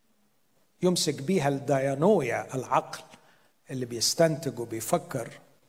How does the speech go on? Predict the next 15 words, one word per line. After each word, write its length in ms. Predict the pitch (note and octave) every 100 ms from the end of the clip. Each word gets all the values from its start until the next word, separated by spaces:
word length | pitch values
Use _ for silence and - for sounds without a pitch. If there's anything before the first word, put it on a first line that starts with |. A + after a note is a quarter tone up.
| _ _ _ _ _ _
لكن 180 | F3 E3+
الإيمان 420 | G3+ A3+ C#4 F#4+
بالمسيح 540 | F4 E4 D4 - C4+ -
هو 120 | A#3+
ارتباط 600 | A3+ - G#3 A#3 A3 -
عضوي، 600 | D#3 F3 A#3 D#3+ B2 G#2 - _ _ _ _ _ _ _ _ _ _ _ _ _ _ _
أورجانيك. 920 | F3 D#3+ C#3 - A3+ G3 - - - - _ _ _ _ _ _ _ _ _ _ _ _ _ _ _ _ _ _
أن 100 | G3+
أؤمن 420 | G3+ F#4 A#4+ D4+ B3
بالمسيح 580 | A#3+ A3 A3 D4 C4+ A#3+
يعني 380 | B3 A#3+ A#3+
أن 140 | A3+ G#3+
ارتبطت 580 | G#3 - G3+ D4 D#4+ B3
بالمسيح 720 | G#3+ G#3 G3+ - C4+ - D#3+
عضويا 1300 | D3+ A#3 F#3 A3 A3+ C4+ D4 G#3 F#3 F3 D#3 C3+ A2+